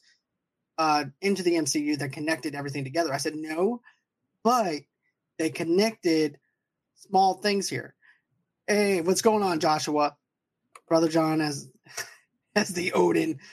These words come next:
I dubbed the royal member of the guard. Thank you for, thank you, sir. Thank you, sir, for your, for your hospitality and your loyalty to me. I do appreciate that. Um,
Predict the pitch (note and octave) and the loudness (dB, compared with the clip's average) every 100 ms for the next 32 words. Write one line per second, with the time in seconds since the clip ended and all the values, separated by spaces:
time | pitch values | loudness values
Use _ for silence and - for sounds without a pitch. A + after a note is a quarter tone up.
0 | - F#3 E3+ F3+ F3 F3+ E3+ E3+ E3 E3 | -2 0 2 2 2 0 2 2 4 2
1 | E3 E3+ D#3+ D3+ D#3+ D#3+ D#3 - - B3 | 0 -2 -2 0 4 4 2 -4 -4 -4
2 | - _ - A3+ A3+ A#3+ G#3+ A#3 A3+ - | -4 _ 0 0 2 0 2 2 2 0
3 | F#3 F#3 F#3 D#3+ C#3+ B2+ - _ D#3+ D#3 | 0 0 0 0 -2 -6 -12 _ -4 2
4 | E3+ - E3 D#3+ E3 D#3 D#3 D#3 - - | 2 4 2 0 -2 0 2 0 -6 -6
5 | D#3 D3+ C#3+ D#3+ - C3+ D#3 E3 F3+ - | 0 0 2 0 0 0 2 2 0 0
6 | G#3+ E3+ C3+ B2+ A#2 C#3+ D3 - E3+ B2+ | 0 0 -2 -6 -10 -6 -6 0 0 0
7 | - - C#3+ C3+ B2+ D3+ C#3+ C3 - - | -6 -6 -6 -6 -8 -6 -6 -6 -10 -14
8 | - - - - A#3+ B3 A#3 A#3 G#3 G3 | -18 -20 -14 -6 -2 2 2 2 -2 -6